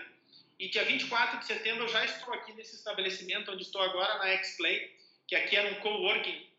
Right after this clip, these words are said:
com a marca da minha antiga empresa, e aí eu já estava aqui, sozinho, né? Aí tive que trazer meu time, que ficou algumas pessoas,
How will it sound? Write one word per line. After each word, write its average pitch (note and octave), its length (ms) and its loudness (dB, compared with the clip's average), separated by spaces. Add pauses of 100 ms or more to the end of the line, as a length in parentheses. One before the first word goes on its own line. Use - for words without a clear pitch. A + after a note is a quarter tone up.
(220)
com F#3 100 -4
a F3+ 40 -6
marca F3 360 2
da D#3+ 100 -6
minha E3+ 200 -6
antiga - 240 -4
empresa, A3 480 2 (560)
e G3 140 -2
aí G3+ 140 4
eu A3 80 2
já A#3+ 100 4
estava G#3 360 2
aqui, - 420 -6 (960)
sozinho, A3+ 680 2 (120)
né? F3+ 180 0
Aí E3+ 200 0
tive F#3+ 260 -4
que - 100 -12
trazer F3 320 2
meu F3+ 200 -2
time, A3 320 4
que - 200 -12 (220)
ficou F3 260 0
algumas F#3 280 2
pessoas, A#3 500 2